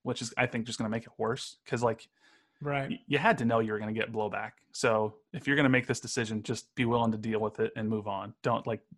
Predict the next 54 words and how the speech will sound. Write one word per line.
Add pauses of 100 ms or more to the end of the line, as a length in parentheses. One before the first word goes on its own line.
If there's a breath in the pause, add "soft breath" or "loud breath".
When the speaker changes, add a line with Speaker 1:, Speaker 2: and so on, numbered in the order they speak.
(140)
Speaker 1:
do
it
and
then
change
your
mind.
Uh,
uh,
you
look
even
more
silly
if
you
do
it (180)
that
way. (920 soft breath)
But (540 soft breath)
it,
I
do
think
that
where,
where
they,
they
made
a
mistake
is
basically
saying
that
their
reasoning
is,
"Well,
we're
not
allowed
in
the
stands,
so
we're
not
gonna
give
the
trophy."